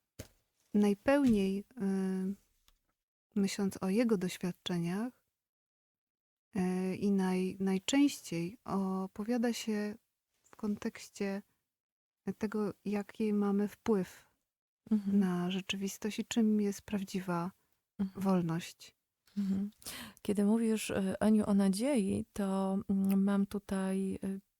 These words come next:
Speaker 2: piękne zdanie, y, akurat nie z Frankla, tylko od, y, Johna Fredricksona,
Speaker 1: Mhm.
Speaker 2: który mówi, że jeśli przestaniemy wierzyć w potencjał ukryty w człowieku, to nadzieja umiera.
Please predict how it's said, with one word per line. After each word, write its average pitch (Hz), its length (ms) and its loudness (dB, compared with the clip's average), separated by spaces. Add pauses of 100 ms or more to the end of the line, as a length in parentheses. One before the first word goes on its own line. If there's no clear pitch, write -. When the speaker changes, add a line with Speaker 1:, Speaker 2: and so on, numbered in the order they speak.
Speaker 2:
piękne 233 360 2
zdanie, 208 680 2 (640)
y, 196 200 0
akurat 285 480 0
nie 262 180 2
z - 80 -6
Frankla, 247 460 0
tylko 220 360 -4
od, 202 340 -4
y, - 40 -4 (580)
Johna 247 220 4
Fredricksona, 175 760 0
Speaker 1:
Mhm. 233 300 4 (640)
Speaker 2:
który 202 240 -2
mówi, 214 220 2
że 214 140 0
jeśli 214 300 0
przestaniemy 220 640 2
wierzyć 214 420 -2
w - 60 -14
potencjał 214 540 0
ukryty 185 360 -6
w - 80 -12
człowieku, 180 520 -6
to 190 100 -4
nadzieja 180 400 -2
umiera. 180 440 -2